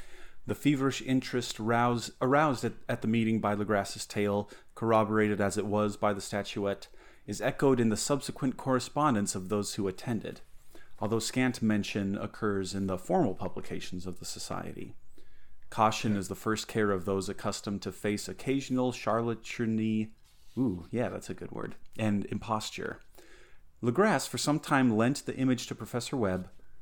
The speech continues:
but at the latter's death it was returned to him and remains in his possession, where I viewed it not long ago. It is truly a terrible thing, and unmistakably akin to the dream sculpture of young Wilcox.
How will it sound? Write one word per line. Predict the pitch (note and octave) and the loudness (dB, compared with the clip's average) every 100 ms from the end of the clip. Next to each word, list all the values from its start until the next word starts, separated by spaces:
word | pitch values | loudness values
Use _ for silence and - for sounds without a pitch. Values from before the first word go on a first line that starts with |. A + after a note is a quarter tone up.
| - | -6
but | G2+ | 2
at | G#2 G#2 | 4 4
the | |
latter's | G#2 A#2+ D#3+ A#2 - | 4 6 6 4 2
death | - G2 - | 0 0 0
it | G#2+ | -4
was | G2+ - | -4 -6
returned | G#2 - F#3+ F#3 | -8 -4 -2 -2
to | F#2+ | -4
him | G2 F#2 F#2 | -2 -2 -2
and | G2+ | 0
remains | G2+ G2+ A#2+ A2+ | 2 4 2 2
in | G#2+ | -2
his | A2 | -2
possession, | - A2 G2 F#2 - - - - - - | -4 -4 -2 -4 -6 -10 -10 -10 -10 0
where | A2+ | 4
I | A2 G#2+ | 6 6
viewed | A2 E3 | 4 2
it | G2+ G2+ | 2 2
not | G#2+ G#2+ | 2 2
long | A2 A#2 | 0 0
ago. | F#2 F#2+ E2+ - - - - - - - - - - | -4 -6 -8 -10 -16 -18 -18 -16 -14 -16 -16 -18 -8
It | A2 | -2
is | G2+ F#2 - | 0 -2 -6
truly | - - C3+ G#2+ G2 | -4 2 4 4 2
a | F#2+ | -2
terrible | - - G#2+ G#2 G2+ G2+ G2 | -8 -2 2 4 4 2 0
thing, | - - F#2 F#2 G2 - - - - | -4 -6 -6 -6 -10 -16 -20 -20 -12
and | - G#2+ | -2 2
unmistakably | G#2+ C3 B2 - C3+ A#2 G2 G2+ | 6 6 4 2 0 0 0 0
akin | F#2 - A2 | 0 0 0
to | F#2+ | 0
the | G2+ | -2
dream | F#2+ A#2 A#2+ | -2 2 2
sculpture | G#2+ - G2 F#2 - F#2 | 2 -2 -2 -2 -4 -4
of | F#2 F2+ | -4 -4
young | F#2+ F#2+ | -4 -2
Wilcox. | F#2 F#2 - F#2 - - - | -2 -4 -6 -8 -10 -14 -16